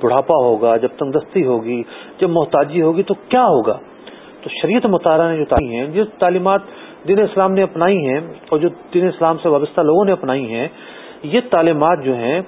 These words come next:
ہمارے ان تمام کے تمام مشکلات کو آٹومیٹکلی طریقے سے حل کر رہی ہوتی ہیں۔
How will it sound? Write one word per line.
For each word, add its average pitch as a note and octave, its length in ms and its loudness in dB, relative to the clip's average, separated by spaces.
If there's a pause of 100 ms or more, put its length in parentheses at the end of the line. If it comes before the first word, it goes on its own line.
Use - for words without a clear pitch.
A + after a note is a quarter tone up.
(360)
ہمارے D3 380 4
ان F#3+ 80 0
تمام F#3 480 0
کے G3 100 -2
تمام E3 300 -2
مشکلات F3 440 0
کو G3+ 140 0 (320)
آٹومیٹکلی G3+ 540 2
طریقے F#3+ 280 0
سے E3 80 -2
حل F3 100 2
کر E3 140 2
رہی D3 140 2
ہوتی A2 320 -4
ہیں۔ B2+ 80 -10